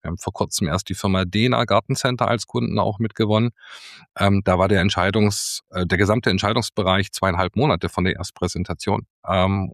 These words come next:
und da gab's auch keinen Mitbewerber, weil Mitbewerber das Ganze zum Beispiel auch nicht mit adressieren konnten. Natürlich gab's eine S A P im Hintergrund, aber, ähm, die wurden gar nicht gefragt, weil sie verstanden haben,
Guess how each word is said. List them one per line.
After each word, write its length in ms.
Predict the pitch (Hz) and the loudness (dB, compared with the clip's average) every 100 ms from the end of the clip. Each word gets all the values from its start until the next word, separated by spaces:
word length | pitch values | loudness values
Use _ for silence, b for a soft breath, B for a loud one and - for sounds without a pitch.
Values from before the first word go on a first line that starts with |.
| - | -4
und 120 | 101 - | -4 0
da 100 | 104 | 2
gab's 300 | 107 107 120 | 2 0 0
auch 60 | - | 0
keinen 180 | 113 | 2
Mitbewerber, 560 | 127 - 143 107 92 92 | 0 0 2 2 2 2
weil 180 | 92 151 | 0 0
Mitbewerber 560 | 110 120 - 98 98 98 | 0 -2 -2 0 2 0
das 140 | 92 | -2
Ganze 280 | 101 95 - | -2 -4 -6
zum 140 | - 101 | -4 -2
Beispiel 300 | 90 - 92 | -2 -2 -4
auch 220 | 90 - | -4 -6
nicht 140 | 92 | -6
mit 120 | 92 | -6
adressieren 540 | - - 95 - 123 107 | -8 -6 -6 -4 -4 -4
konnten. 340 | 82 76 - - B B B - | -4 -6 -10 -16 B B B -4
Natürlich 340 | 95 - 135 | 0 2 2
gab's 260 | - 90 - | 2 0 2
eine 100 | 87 | 0
S 120 | 92 | 0
A 60 | 104 | 0
P 160 | 120 | 2
im 80 | 123 | 2
Hintergrund, 540 | 90 90 98 85 90 - | 2 2 0 2 0 2
aber, 260 | 90 92 95 - | 2 2 0 -4
ähm, 240 | 95 95 | 0 0
die 160 | 95 98 | 0 2
wurden 220 | 107 104 | 2 2
gar 160 | 98 95 | 2 2
nicht 160 | 95 | 0
gefragt, 380 | 101 - 95 123 - | -2 2 2 2 0
weil 120 | 95 | -2
sie 100 | 92 | -2
verstanden 560 | 95 - 98 107 104 | -4 -2 -2 0 -2
haben, 240 | 101 107 | 0 0